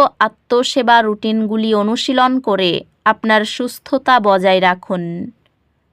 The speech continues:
স্বাস্থ্য স্থিতিশীল, তবে কোনো অতিরিক্ত পরিশ্রম থেকে বিরত থাকতে চেষ্টা করুন। অধ্যান্তিকভাবে সৃজনশীল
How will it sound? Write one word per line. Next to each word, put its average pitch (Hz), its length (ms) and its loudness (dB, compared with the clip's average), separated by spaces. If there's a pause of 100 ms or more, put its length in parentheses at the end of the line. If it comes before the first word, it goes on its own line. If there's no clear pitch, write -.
(240)
স্বাস্থ্য - 540 -2 (400)
স্থিতিশীল, 190 640 -6 (840)
তবে 269 220 2 (120)
কোনো 302 160 4 (140)
অতিরিক্ত 262 500 -4 (180)
পরিশ্রম 220 500 0 (220)
থেকে 190 300 -4 (520)
বিরত 254 400 2 (200)
থাকতে 294 360 0 (140)
চেষ্টা 196 360 -2 (140)
করুন। 175 320 0 (1300)
অধ্যান্তিকভাবে 285 1000 0
সৃজনশীল 262 720 0